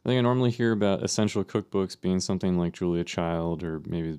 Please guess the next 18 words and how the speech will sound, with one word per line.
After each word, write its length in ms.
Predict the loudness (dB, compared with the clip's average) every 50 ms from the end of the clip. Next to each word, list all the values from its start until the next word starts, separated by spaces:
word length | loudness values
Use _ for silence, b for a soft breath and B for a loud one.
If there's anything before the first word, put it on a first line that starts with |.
| -8 -4
The 160 | -4 -4 -4 -6 -6
Joy 240 | -4 -2 -2 0 -2
of 120 | -4 -4
Cooking 540 | -6 -6 -6 -4 -4 -4 -2 -4 -4 -6 -8 -12 _ _ _ _ _ _ _ _ _ _
or 80 | -10 -8
something 340 | -6 -6 -6 -4 -4 -4
like 160 | -4 -6 -6 -6
that. 280 | -6 -4 -4 -4 -6 -10 _ _ _ _ _ _ _ _
Uh, 220 | -6 -4 -4 -4 -6
but 140 | -6 -4 -4
this 160 | -4 -2 -4
is, 220 | -4 -6 -6 -6
so 80 | -6 -6
this 120 | -4 -4
is 120 | -4 -2 0
a 40 |
little 220 | 0 0 0 0 -2
interesting, 600 | -4 -6 -8 -10 -8 -6 -4 -2 -2 -4 -4 -6